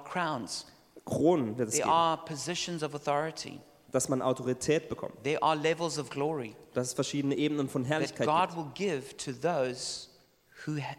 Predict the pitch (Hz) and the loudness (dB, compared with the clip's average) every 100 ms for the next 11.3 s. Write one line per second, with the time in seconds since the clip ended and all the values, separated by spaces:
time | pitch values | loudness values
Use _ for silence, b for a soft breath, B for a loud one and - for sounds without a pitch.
0 | - 147 143 139 165 165 110 - - - | -8 -8 -8 -6 -6 -8 -14 -18 -20 -20
1 | - 131 147 147 143 160 160 151 147 139 | -8 2 2 4 4 4 2 2 4 0
2 | 139 139 - - 127 107 98 B B - | 2 0 -2 0 -2 -2 -8 B B 0
3 | 143 - 208 214 220 - 185 214 185 185 | 0 2 -2 2 2 2 2 2 2 0
4 | 160 180 196 190 180 165 - 165 - 156 | -4 -4 -2 -2 0 -2 0 0 2 0
5 | 147 160 180 160 175 175 175 156 - 180 | 2 2 2 0 -4 -4 -6 -6 -6 -6
6 | 175 135 151 - 185 175 - 185 165 117 | -6 -10 -10 -8 -8 -6 -6 -6 -6 -6
7 | - - b b 127 131 139 143 175 180 | -8 -20 b b 4 6 4 2 0 2
8 | 156 147 165 165 147 147 147 147 143 143 | 4 6 6 4 4 4 6 4 4 2
9 | - 151 139 160 175 - 143 - 131 - | 2 0 2 0 0 -2 -2 0 0 0
10 | - - 196 - 143 123 117 120 117 101 | -6 -4 -4 -2 0 0 0 -4 -4 -2
11 | 104 - 135 | -2 -2 -4